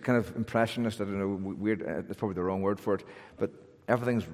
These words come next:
the wrong colours, and there's women sitting down on the ground in various states of undress. There's a goat and a, and a goose. In the middle of it all,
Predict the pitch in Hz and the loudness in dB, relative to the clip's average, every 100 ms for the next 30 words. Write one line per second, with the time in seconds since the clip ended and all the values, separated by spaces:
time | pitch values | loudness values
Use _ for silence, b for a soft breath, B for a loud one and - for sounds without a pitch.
0 | - 98 98 98 - 104 98 80 95 92 | -4 0 2 2 2 2 2 0 -2 -2
1 | 87 - 107 117 117 110 104 104 98 95 | -2 -2 2 4 4 2 0 0 2 2
2 | 98 101 95 92 87 95 95 98 95 87 | 2 0 0 -2 0 0 0 0 -2 -2
3 | 85 B B B - 104 110 - 104 98 | -6 B B B 4 6 6 4 0 0
4 | 90 92 92 98 95 85 90 85 110 113 | -2 0 4 2 2 -4 -6 2 2 2
5 | - - 95 - 92 92 - 113 113 - | -6 -6 -4 -4 -4 -4 2 4 4 -2
6 | - B B B 113 110 131 151 151 117 | -10 B B B 4 8 8 10 8 8
7 | 107 104 104 101 98 B | 6 8 8 6 4 B